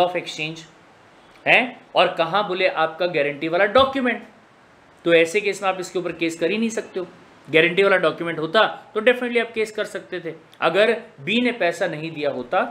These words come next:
तो। Got the point? चलिए Next भाई सब, कुछ example, इसका जवाब आपको देना है, आप बताइएगा। ए नाम का बंदा है जो कि बी के साथ में एग्री करता है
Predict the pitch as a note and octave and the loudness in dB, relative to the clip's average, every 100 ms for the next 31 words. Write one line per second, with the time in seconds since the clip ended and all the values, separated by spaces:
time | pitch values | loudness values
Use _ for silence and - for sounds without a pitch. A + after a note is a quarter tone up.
0 | - - - - _ _ - - C#3+ D#3+ | -8 -18 -20 -20 _ _ -20 0 2 4
1 | F#3 G3 A3 A3 A#2 F#2 - _ - - | 2 0 -2 -8 -12 -12 -20 _ -20 -20
2 | - - E3 G3 - F#3+ F#3 G3 G#3 F#3+ | -16 -2 0 0 2 0 0 -6 -6 -8
3 | E3 D3+ D#3+ F#3 E3 - D#3 D3+ D#3+ D#3+ | -4 -2 -2 -4 -4 -2 -2 2 4 4
4 | C#3+ - E3 D3+ D3+ E3 D3+ C#3+ C#3+ C#3+ | 2 -2 -4 -2 -4 -2 -2 -2 -2 -4
5 | C#3+ D3+ - - - - _ - _ - | -4 -6 -8 -18 -20 -20 _ -20 _ 6
6 | F#3+ A3+ A3 G3+ G3 F#3+ F3 F3 F3+ F3 | 6 6 4 0 -2 -2 -2 0 0 2
7 | F#3 G3+ G3 - D3 C#3 F3 G#3 D#3+ C3 | 2 2 -2 -14 -8 -2 -2 -2 -6 -4
8 | G3+ G#3+ G3+ F#3+ E3 E3 F#3+ - D3 E3+ | -4 -2 0 2 0 0 -4 -2 0 2
9 | F#3 D3+ B2+ C3 C#3 | 2 0 0 0 -2